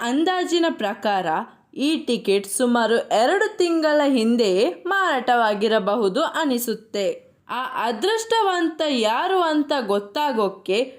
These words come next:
ನಾವು ಇನ್ನು ಸ್ವಲ್ಪ ದಿನ ಕಾಯಲೇಬೇಕು. ಇನ್ನೊಂದು ಇಂಟ್ರೆಸ್ಟಿಂಗ್ ವಿಷಯ ಏನಪ್ಪ ಅಂದ್ರೆ ಈಗ ಶಬರಿಮಲೆ ಸೀಸನ್ ನಡೀತಾ ಇರೋದ್ರಿಂದ ಕರ್ನಾಟಕ ಅಥವಾ ಆಂಧ್ರ ಪ್ರದೇಶದಿಂದ ಬಂದಿದ್ದ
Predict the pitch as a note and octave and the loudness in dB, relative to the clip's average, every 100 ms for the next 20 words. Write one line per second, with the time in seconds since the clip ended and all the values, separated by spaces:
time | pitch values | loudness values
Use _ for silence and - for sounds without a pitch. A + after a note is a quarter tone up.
0 | - A#3 A#3 A#3+ A#3 - B3 E4 G#4+ A4+ | -12 -6 -2 2 0 0 0 2 2 2
1 | A4 E4+ C#4 C#4 B3 G3 F#3+ A#3+ - - | 2 0 0 0 0 0 0 -2 -6 -8
2 | G4+ G4 D#4 B3 C4+ G#3 G#3 G3+ G3 F#3+ | -4 0 0 2 2 2 0 0 0 0
3 | - - B3+ F4 A#4 A4 G4+ F#4+ - A#3+ | -2 -4 0 2 2 2 4 2 2 2
4 | D4+ F#4 F#4 F#4 F#4+ E4+ D4 D4 C4+ B3+ | 4 2 2 0 0 2 0 0 2 2
5 | A#3+ - G#3 D4+ F#4+ F4+ D4+ B3+ F#3+ F3+ | 0 2 2 4 2 2 0 2 0 0
6 | E3+ F3 A3+ - _ - A3 A3 F3+ F#3+ | 2 2 0 -6 _ -2 -2 0 0 0
7 | - - - B3 A#3 F#4+ G#4+ G4+ G4 G4 | -4 -20 -4 -2 2 2 4 4 4 4
8 | E4+ C#4+ C#4+ B3+ D4 B3 A3 A3 D#4 E4 | 2 2 2 2 2 4 2 2 0 0
9 | E4+ B3+ A#3 G3 G3 F#3 D#3+ E3 A3+ - | 2 2 2 2 0 0 -2 -2 -4 -8
10 | _ - A#3+ D#4+ G4 G#4 G#4 G4 F#4+ A#3 | _ -4 -2 2 2 2 2 2 4 4
11 | A#3 G#3 F3+ F3 - - G3+ C#4 G#4 G#4 | 2 2 4 4 2 0 2 4 2 2
12 | G4+ F#4 E4 E4 E4 A#3+ C4 B3+ A#3+ F#3+ | 2 2 2 0 0 0 0 2 0 2
13 | F#3+ G#3 G#3 F3 C3+ | 0 2 0 -2 -2